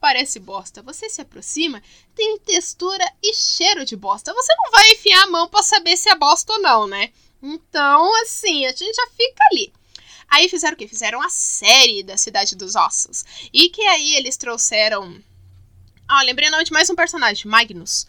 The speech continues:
O ma-, como é se fosse um mágico, mago da história lá. Ele é o, ai, gente, esqueci, Daniel, não, não é o Daniel Campos.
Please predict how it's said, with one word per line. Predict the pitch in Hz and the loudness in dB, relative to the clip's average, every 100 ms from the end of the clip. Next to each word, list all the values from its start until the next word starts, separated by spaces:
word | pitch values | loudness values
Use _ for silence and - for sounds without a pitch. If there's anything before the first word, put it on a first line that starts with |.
| _ _ _ | _ _ _
O | 220 214 | -4 -2
ma-, | 208 214 214 233 - | -4 2 4 2 -2
como | 392 | -10
é | 554 | -10
se | - | -10
fosse | 466 - | -10 -6
um | 370 | -4
mágico, | 240 208 247 277 - 220 - | -2 2 4 2 -2 -12 -18
mago | 190 190 247 226 | -6 0 0 0
da | 180 | -8
história | 185 - 202 190 | -10 -6 -6 -6
lá. | 190 285 330 _ - - | -2 -2 -2 _ -20 -8
Ele | - 247 254 | -2 0 2
é | 240 254 277 269 _ | 2 2 0 -4 _
o, | 254 262 262 262 262 262 262 262 254 247 247 233 226 226 226 226 _ _ _ - | -16 -12 -10 -10 -10 -10 -10 -10 -10 -14 -14 -14 -14 -14 -18 -20 _ _ _ -16
ai, | 285 277 | -14 -12
gente, | 220 214 | -14 -14
esqueci, | - 233 - 285 | -18 -16 -14 -14
Daniel, | 214 226 254 269 269 247 | -14 -6 -6 -6 -12 -12
não, | 226 202 | -10 -10
não | 196 202 | -10 -12
é | |
o | |
Daniel | 196 202 190 | -12 -12 -12
Campos. | 190 185 185 - - - | -16 -20 -20 -20 -16 -16